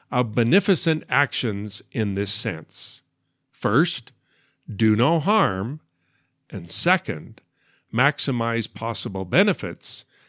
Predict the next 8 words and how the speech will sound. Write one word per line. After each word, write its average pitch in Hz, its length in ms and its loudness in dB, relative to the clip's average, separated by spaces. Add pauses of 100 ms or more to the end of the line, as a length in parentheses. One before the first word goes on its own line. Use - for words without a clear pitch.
(180)
and 92 240 -6
minimize 95 680 0
possible 87 640 -6
harms," - 840 -6 (580)
unquote. 92 680 -12 (2500)
The 151 120 0
Belmont 233 480 4
Report 147 800 0